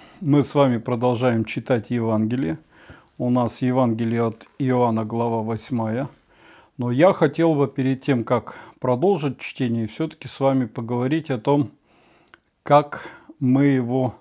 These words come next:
читаем. И мне кажется, что, во-первых, многие не понимают, что не читают, но в большинстве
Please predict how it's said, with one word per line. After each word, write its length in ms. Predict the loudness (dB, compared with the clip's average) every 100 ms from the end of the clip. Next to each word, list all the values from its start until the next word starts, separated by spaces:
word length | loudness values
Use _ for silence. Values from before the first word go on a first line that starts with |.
| _ _ _ _ _ _ -12
читаем. 640 | -6 -2 4 4 4 -4 -14 _ _ _ _ _ _ _ _ _ _ _ _ _
И 160 | -2 2
мне 300 | 4 6 4
кажется, 720 | 4 6 6 4 -2 -2 -4
что, 380 | -2 0 0 -2 -10 -10
во-первых, 840 | -4 -2 2 4 4 0 -4 -16 -20 _ _
многие 800 | -2 2 6 8 6 2 -2 -4 -8 _ -20 _ _ _ _ _ _ _ _ -4
не 240 | 4 4
понимают, 720 | 4 4 4 4 2 -2 -6 -12 -20 _ _ _ _
что 320 | -10 0 2
не 220 | 4 2
читают, 560 | 2 -4 0 2 2 0
но 180 | 0 0
в 80 | -2
большинстве 840 | -4 -2 -2 -4 -2 0 0 0